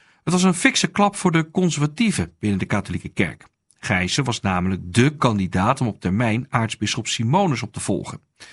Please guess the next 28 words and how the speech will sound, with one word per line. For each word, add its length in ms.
En 100
nu 240
Gijssen 400
was 140
vertrokken, 560
lag 220
de 100
weg 240
open 480
voor 300
Beer 340
om 140
die 140
plek 280
in 160
te 100
nemen. 360
Achter 300
de 60
schermen 560
gebeurde 560
heel 320
veel, 400
schrijft 280
Muller 300
in 100
zijn 120
boek. 260